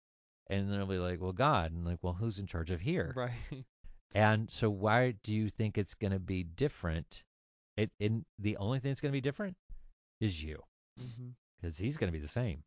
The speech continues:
Speaker 2: Right.
Speaker 1: So the only thing that can change now is me.
Speaker 2: Mm-hmm.
Speaker 1: I can decide that I'm not going, I'm gonna be someone who wakes up every day and says, "I'm in heaven,"
Speaker 2: Mm-hmm.
Speaker 1: you know, or I'm, I'm in an, I'm a, I'm an eternal person,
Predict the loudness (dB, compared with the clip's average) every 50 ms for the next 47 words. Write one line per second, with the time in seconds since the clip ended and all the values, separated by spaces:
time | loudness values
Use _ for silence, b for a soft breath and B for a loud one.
0 | _ -10 -10 -10 -12 _ _ _ _ -12 -4 -4 -2 -2 0 -2 -2 -2 -4 -6
1 | -4 -2 0 0 2 0 0 -2 -2 -2 -2 0 -2 -4 -2 -2 -2 -2 -2 -4
2 | _ -10 -6 -4 -4 -4 -4 -6 -4 -4 -2 -2 -2 -2 -4 -4 -4 -2 0 0
3 | 0 -2 -2 -4 -8 _ _ _ _ _ -8 -8 -6 -6 -6 -8 -8 -8 -12 _
4 | _ _ _ -16 -14 -12 -12 -12 -14 -12 _ 0 0 0 0 0 0 0 0 0
5 | -2 -2 -2 -2 0 0 2 2 2 2 2 0 0 -2 -2 -2 -2 -2 0 0
6 | 2 2 2 0 -2 -2 -2 -2 -2 -2 -2 -2 -2 -2 -2 -2 -2 0 0 0
7 | 0 -2 -4 -6 -4 -4 -2 -2 -2 -2 -2 -2 -2 0 0 0 0 -2 -2 -2
8 | -2 -2 -2 -2 -4 -4 -2 -2 -2 -2 -2 -4 -4 -2 -2 -2 -2 -2 -4 -4
9 | -4 -4 -4 -4 -4 -4 -4 -2 -2 -2 -2 0 0 0 0 -2 -2 -6 -10 -12
10 | _ _ _ -12 -10 -8 -8 -6 -4 -2 0 0 0 0 0 0 0 0 0 -2
11 | -4 -10 _ _ _ _ _ _ _ -4 -2 0 0 0 2 0 0 -2 -2 -2
12 | 0 2 2 0 0 -2 -4 -2 0 0 0 -2 0 -2 0 0 0 0 0 0
13 | 0 0 0 -2 -2 -2 -2 -2